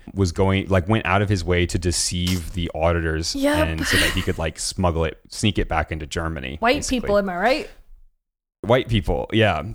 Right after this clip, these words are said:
Speaker 1: Uh, Time magazine actually lists the bust of Nefertiti as one of the top ten plundered artifacts of the world.
Speaker 2: Yeah.
Speaker 1: Funny to me that they have a top ten list at all, but yeah,
Speaker 2: <laughs>
Speaker 1: it,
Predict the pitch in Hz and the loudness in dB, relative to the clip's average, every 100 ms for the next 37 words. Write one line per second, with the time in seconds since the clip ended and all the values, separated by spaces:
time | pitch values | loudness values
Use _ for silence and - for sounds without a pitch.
0 | - 120 113 104 98 - 160 143 123 135 | -12 2 4 4 6 6 6 4 4 2
1 | 135 147 123 - 127 107 104 110 - 101 | 0 0 0 0 -2 2 2 4 2 0
2 | 104 90 92 - 98 92 98 - 98 101 | 0 2 0 0 0 0 0 -2 -2 -2
3 | 104 101 92 87 98 92 90 - - 120 | 0 0 0 0 0 0 -2 -2 -2 -2
4 | - - - 120 104 98 - - 101 92 | -2 -2 4 6 4 4 4 6 2 4
5 | 92 82 92 90 95 82 - - 82 80 | 2 2 0 2 2 2 -2 -2 -2 -2
6 | 78 78 69 208 202 90 - - - 156 | -4 -2 -2 -2 -2 -2 -6 0 2 4
7 | - 131 123 117 107 110 104 - - - | 0 0 0 2 4 4 4 4 2 2
8 | - 127 - 120 - 101 113 143 165 127 | 0 4 4 2 0 2 4 4 2 0
9 | 110 110 101 95 - - 110 | 0 2 4 4 0 -2 -2